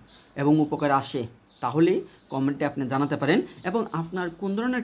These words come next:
টেকনিক এবং কোন ধরনের ভিডিও আপনারা চান, সেটাও আপনারা জানাতে পারেন। ঠিক আছে,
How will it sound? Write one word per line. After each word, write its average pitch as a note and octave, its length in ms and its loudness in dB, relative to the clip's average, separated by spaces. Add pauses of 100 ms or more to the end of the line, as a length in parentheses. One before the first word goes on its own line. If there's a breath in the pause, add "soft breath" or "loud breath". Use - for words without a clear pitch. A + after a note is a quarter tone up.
টেকনিক D3+ 340 0
এবং D3 240 -2
কোন D3+ 200 0
ধরনের E3 420 2 (260 loud breath)
ভিডিও D3 240 4
আপনারা B2+ 340 -4
চান, B2+ 360 -6 (220 loud breath)
সেটাও F#3+ 300 -4
আপনারা C#3 260 -2
জানাতে A#2+ 260 -2
পারেন। G#2+ 240 -8 (180)
ঠিক F#3 100 0
আছে, C#3+ 240 -2